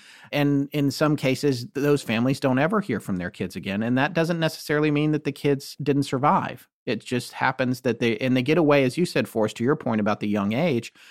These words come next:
they're young enough that they can be indoctrinated by whomever winds up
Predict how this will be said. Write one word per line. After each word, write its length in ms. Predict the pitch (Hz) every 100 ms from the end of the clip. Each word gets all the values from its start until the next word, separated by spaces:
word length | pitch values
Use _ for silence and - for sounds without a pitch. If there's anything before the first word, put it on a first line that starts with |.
| - -
they're 120 | 131
young 220 | 127 151
enough 200 | 165 131
that 120 | 131
they 140 | 110 127
can 120 | 120
be 140 | 117
indoctrinated 720 | 113 107 139 - 101 98 92 101
by 380 | 101 92 98 -
whomever 580 | 127 113 113 113 104 101 - -
winds 300 | 104 104 -
up 280 | 90 -